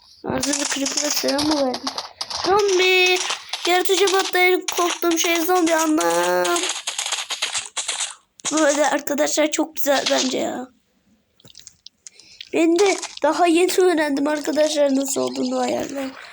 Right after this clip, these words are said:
Ayarlara buradan giriyoruz herhalde. Neredeydi ayarlar? Heh. Şimdi buradan videoya giriyormuşuz. Video nerede video?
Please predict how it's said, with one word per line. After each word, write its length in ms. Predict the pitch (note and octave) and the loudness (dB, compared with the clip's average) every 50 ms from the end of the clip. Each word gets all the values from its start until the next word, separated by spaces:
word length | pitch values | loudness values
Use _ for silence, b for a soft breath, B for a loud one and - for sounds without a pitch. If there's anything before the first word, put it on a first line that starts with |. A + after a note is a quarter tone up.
| B B B - | B B B -4
Ayarlara 420 | - F4 E4+ E4 D#4 D#4 E4 E4+ E4 | 0 2 2 2 4 4 4 4 4
buradan 320 | D#4 D#4 D#4 E4 E4 D4+ | 2 2 2 2 2 2
giriyoruz 960 | D4 D#4+ D4+ D#4 D#4 D4 - D#4 D#4 - - - - - - - - - - - | 0 0 0 0 0 0 0 0 0 0 0 0 0 -2 -2 -2 -4 -6 -8 -8
herhalde. 580 | - C#4 C#4 C4 C4 C4 C4 - D#4 E4+ E4+ B B B B B B B B B _ - | -6 -4 -2 -2 -4 -4 -4 -4 -4 -4 -4 B B B B B B B B B _ -8
Neredeydi 460 | E4+ C#4+ C#4 C#4 D#4+ D#4 D4 C#4 - | -6 -6 -6 -6 -6 -6 -6 -6 -6
ayarlar? 480 | - C4 C4+ C#4 C4+ C4+ D4 E4 F4+ F4+ | -6 -6 -8 -8 -8 -4 -4 -4 -4 -4
Heh. 160 | - D4 C#4 - - - B B B B B B B B B B B - | -8 -12 -14 -10 -10 -10 B B B B B B B B B B B -8
Şimdi 320 | - - - D#4 D#4 D#4+ | -4 -2 2 2 4 4
buradan 280 | E4 E4+ E4 F4 F4 E4+ | 2 2 2 2 2 2
videoya 300 | E4+ D#4+ F4+ F4 F4 F4 | 2 2 2 2 2 2
giriyormuşuz. 840 | D4+ D#4+ D4 C4 C#4+ D4 C#4+ C#4 - - - F4 F4+ - - - | 2 0 0 0 0 0 0 0 -2 -2 -2 0 -2 -2 -2 -2
Video 320 | E4+ D4 C4+ C#4+ D#4 D#4+ | -4 -2 0 0 2 2
nerede 320 | D4+ D4+ D4 C#4+ D4 D4+ D#4 | 2 2 0 -2 -4 -4 -4
video? 340 | D#4+ C#4 - - C#4 D#4+ | -6 -6 -4 -4 -2 -2